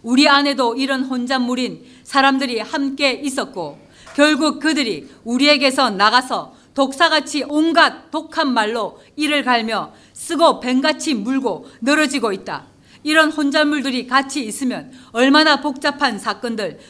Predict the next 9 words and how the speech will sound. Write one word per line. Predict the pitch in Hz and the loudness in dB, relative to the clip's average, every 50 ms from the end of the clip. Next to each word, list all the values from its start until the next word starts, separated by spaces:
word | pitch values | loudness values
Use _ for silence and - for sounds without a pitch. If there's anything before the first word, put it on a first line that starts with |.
| - | -12
문제들이 | - 226 240 240 254 285 277 240 285 247 | -6 -2 -2 0 2 2 0 0 0 -2
일어나는지. | 220 240 269 269 254 269 202 175 196 214 214 220 214 185 170 156 131 143 - _ _ _ - - | -4 -2 0 0 0 0 0 0 0 0 0 -2 -4 -6 -8 -12 -14 -14 -18 _ _ _ -20 -8
이 | - 302 320 320 294 | 0 2 4 4 4
모든 | 240 214 240 277 311 339 339 339 285 | 4 6 6 6 6 6 4 4 2
일들은 | 240 214 208 202 220 220 220 190 156 147 - - - - - | 2 0 -2 -2 -2 -2 -4 -4 -6 -8 -14 -20 -20 -14 -2
여러분들 | 220 233 247 285 294 294 302 277 302 277 254 | 2 4 6 6 6 4 4 0 0 -2 -2
속에 | 277 311 294 254 247 202 151 - | -2 -2 -2 0 -2 -2 -4 -4
감춰진 | - 262 262 247 254 254 320 294 254 247 285 233 190 | 0 2 2 2 2 0 -2 -4 -2 -2 -4 -4 -6
혼잣물, | - - 254 247 233 240 254 233 233 226 208 151 - | -8 -8 -6 -6 -2 0 0 0 0 -2 -6 -8 -10